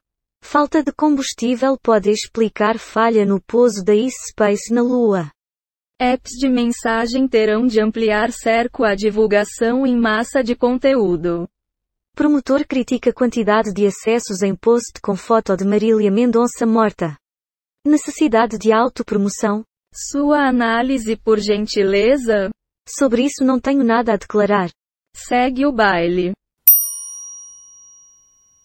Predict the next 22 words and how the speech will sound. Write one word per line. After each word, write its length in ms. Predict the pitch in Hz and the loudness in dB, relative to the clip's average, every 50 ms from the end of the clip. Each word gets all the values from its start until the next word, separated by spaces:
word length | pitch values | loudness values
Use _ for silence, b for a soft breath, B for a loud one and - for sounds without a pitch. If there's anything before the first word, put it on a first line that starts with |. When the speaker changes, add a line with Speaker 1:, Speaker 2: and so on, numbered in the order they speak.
| _ _ _ _ _ _ _ _ _ _ _ _ _ _ _ _ _ _ _ _ _ | _ _ _ _ _ _ _ _ _ _ _ _ _ _ _ _ _ _ _ _ _
Speaker 1:
Mariana 680 | - 262 277 277 262 254 254 247 247 254 269 277 285 254 | 2 4 4 4 4 4 4 4 4 4 4 2 2 2
Goldfarb 840 | 190 214 220 214 220 226 247 - - - - 214 208 214 226 208 | 4 4 6 6 6 4 2 0 -2 -4 -2 0 0 0 -2 -4
revelou 480 | 220 233 247 247 214 220 240 233 247 247 | -4 -2 -2 -2 -2 -2 2 2 2 2
fim 320 | 233 - - - 269 269 | 2 -2 -2 0 2 2
do 100 | 240 220 | 2 0
casamento 800 | - - - 202 180 - 202 190 185 190 202 220 247 240 - 240 | -2 -2 -2 -2 -2 0 0 0 0 0 0 0 -2 -2 -6 -4
para 220 | - - 262 262 262 | -2 0 2 4 4
não 240 | 254 269 277 285 | 4 2 2 2
levar 320 | 277 233 190 233 233 240 240 | 0 0 0 2 0 0 0
fama 460 | - - - 240 254 254 247 220 208 | -4 -4 -2 0 2 2 2 2 0
de 100 | 190 214 | -2 -4
traída. 680 | - - 247 247 233 233 247 247 226 190 180 180 170 160 - _ _ _ _ _ _ _ _ _ _ _ _ - | -2 0 2 4 4 4 2 0 0 -2 -2 -4 -4 -6 -10 _ _ _ _ _ _ _ _ _ _ _ _ -2
Speaker 2:
Nova 520 | 262 247 254 254 254 262 277 269 285 285 | 2 2 4 4 4 4 4 4 2 0
frente 540 | 277 - - 233 226 233 247 240 - 247 240 | 0 0 0 0 2 2 0 -2 -2 -2 -4
fria 560 | 233 - - 240 226 226 233 240 247 262 277 | -4 -4 -6 -6 -4 -2 0 0 2 2 0
chega 480 | 277 - - - 233 220 202 202 208 202 | 0 -2 0 0 0 0 2 2 2 2
ao 100 | 208 208 | 2 2
R 400 | 202 208 214 226 233 247 240 220 | 4 2 2 2 0 0 2 2
S 480 | 208 202 202 208 226 254 - - - 269 | 4 4 2 2 0 -2 -4 -4 -2 0
na 220 | 240 220 214 214 | 0 0 0 0
próxima 640 | - - 226 220 220 233 247 - - 277 262 262 254 254 | -2 0 2 2 2 2 0 -2 -2 0 0 2 0 0
semana. 920 | - - 277 269 277 269 240 208 190 185 175 170 170 170 170 170 170 190 | 0 2 2 4 4 4 4 4 2 2 2 0 -2 -2 -2 -2 -2 -4